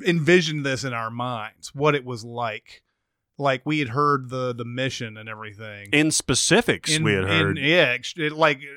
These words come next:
Speaker 1: sort of unprecedented, like, just, like, got all the details we
Speaker 2: Yeah.
Speaker 1: ever wanted. So we had this in our heads. The fact that Catherine Bigelow goes through this and makes this even better than what I had envisioned in my head.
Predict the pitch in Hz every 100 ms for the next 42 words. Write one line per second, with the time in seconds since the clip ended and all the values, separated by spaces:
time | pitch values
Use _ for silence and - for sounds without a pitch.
0 | 143 - - 269 180 175 180 - 196 202
1 | 170 147 120 117 127 127 127 139 - 151
2 | 135 123 131 139 _ _ _ _ - -
3 | _ _ 151 160 135 127 135 156 190 196
4 | 190 185 180 175 160 135 123 117 110 -
5 | 135 139 147 123 107 _ _ _ - 233
6 | 233 339 339 269 254 220 170 147 190 170
7 | 120 107 113 - - - _ _ _ _
8 | _ _ 180 269 311 247 226 - 208 202
9 | 202 185 147 165 160 147 135 127 123 131
10 | 135 - 135 131 127 123 113 143 127 123
11 | 135 139 - 131 127 113 - - 170 190
12 | 143 117 139 139 127 113 120 120 120 120
13 | 120 117 110 110 117 113 110 107 107 120
14 | 113 107 104 113 107 104